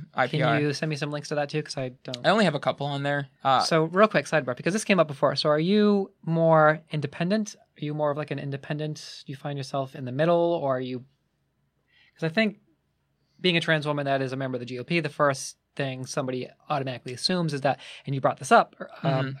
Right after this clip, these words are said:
Speaker 1: Mm-hmm.
Speaker 2: a, a couple of weeks ago, the first thing that people assume is that you're an enemy of trans people. So,
Speaker 1: Oh.
Speaker 2: but that's not true because I know that
Speaker 1: Yeah.
Speaker 2: every day
Speaker 1: <laughs> I shouldn't ask
Speaker 2: you
Speaker 1: that.
Speaker 2: fight.
Speaker 1: <laughs>
Speaker 2: No,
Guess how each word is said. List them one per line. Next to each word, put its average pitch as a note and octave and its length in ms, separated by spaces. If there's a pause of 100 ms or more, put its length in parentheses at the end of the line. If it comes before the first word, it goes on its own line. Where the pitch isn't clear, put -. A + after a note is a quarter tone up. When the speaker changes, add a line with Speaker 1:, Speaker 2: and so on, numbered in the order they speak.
Speaker 1:
Mm-hmm. - 40
Speaker 2:
a, - 180
a - 20
couple D3+ 180
of D3 40
weeks D#3+ 160
ago, C3+ 120
the C3+ 80
first G3 280
thing E3 260 (280)
that D#3+ 120
people D3+ 200
assume C#3+ 400
is C3 100
that C#3 140
you're C3 120
an B2 60
enemy C#3+ 440
of C3 460 (100)
trans B2 280
people. A2+ 340 (400)
So, F3 240
Speaker 1:
Oh. C3 140
Speaker 2:
but D#3 100
that's F3+ 160
not D#3+ 100
true A3 140
because D#3+ 180
I D#3 60
know D3+ 100
that C#3+ 100
Speaker 1:
Yeah. D3+ 100
Speaker 2:
every E3 280
day D3 480
Speaker 1:
<laughs> - 60
I - 20
shouldn't E3+ 240
ask C#3 180
Speaker 2:
you E3 80
Speaker 1:
that. C#3 140
Speaker 2:
fight. D3 280 (240)
Speaker 1:
<laughs> - 40 (300)
Speaker 2:
No, B3+ 160